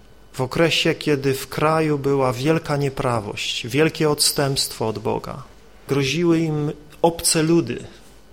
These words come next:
Jest grono ludzi w tym czasie, które się modli.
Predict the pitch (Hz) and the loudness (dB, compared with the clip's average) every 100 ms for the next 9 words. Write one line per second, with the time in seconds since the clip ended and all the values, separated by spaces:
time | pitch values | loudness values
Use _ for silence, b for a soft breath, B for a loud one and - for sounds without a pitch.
0 | - - - - - - 143 143 - - | -20 -20 -20 -20 -18 0 2 2 -4 -10
1 | 151 135 139 135 135 135 117 107 - 123 | -4 0 0 0 2 0 0 -6 -8 -6
2 | 120 131 117 - 104 - 120 110 - 113 | -2 -2 -2 -4 -6 -6 -4 -4 -4 -6
3 | 107 107 104 | -6 -8 -12